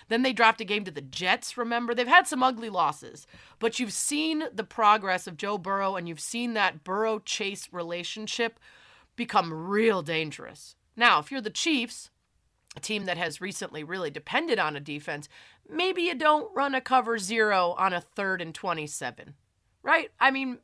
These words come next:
maybe you have some safeties back to protect against just the kind of play that a team needs in a third and twenty-seven moment, and instead you give up a thirty-yard pass to Chase.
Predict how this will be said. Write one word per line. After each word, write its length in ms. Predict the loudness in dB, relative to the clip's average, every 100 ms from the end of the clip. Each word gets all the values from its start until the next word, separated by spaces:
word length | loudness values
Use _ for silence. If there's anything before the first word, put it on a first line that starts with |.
| _
maybe 600 | -4 -2 -2 -2 -2 -4 -12 -20 -4
you 100 | 4
have 260 | 8 8 6
some 160 | -2
safeties 440 | -4 -4 -4 -6 0
back 260 | 2 2
to 80 | -2
protect 400 | -12 -4 -2 -2
against 380 | -6 -8 -8 -2
just 260 | -2 -2
the 80 | -4
kind 240 | -2 0 0
of 140 | -4
play 400 | -4 -2 0 -2 -10 _
that 100 | -4
a 80 | -2
team 320 | -2 -8 -8
needs 300 | -6 -6 -8
in 140 | -8 -8
a 60 |
third 320 | -6 -4 -2 -2
and 140 | -6
twenty-seven 580 | -8 -8 -6 -6 -8 -8
moment, 360 | -8 -8 -10
and 100 | -10
instead 420 | -10 -8 0 0 0
you 80 |
give 200 | -4 -2
up 180 | -2 -2
a 60 | -4
thirty-yard 560 | -4 -4 -4 -4 -4
pass 340 | -4 -4 -4 -8 _ _ _ -20
to 100 | -12
Chase. 460 | -10 -10 -14 -20